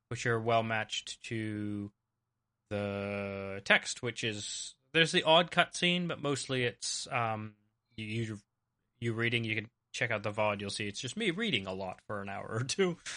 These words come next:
Um, but, and then agonizing over choices.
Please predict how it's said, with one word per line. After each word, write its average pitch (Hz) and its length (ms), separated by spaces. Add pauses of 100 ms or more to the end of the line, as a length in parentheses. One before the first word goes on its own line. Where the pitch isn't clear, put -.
(320)
Um, 117 560 (100)
but, 113 460 (120)
and 123 100
then 117 120
agonizing 107 640
over 101 160
choices. 104 520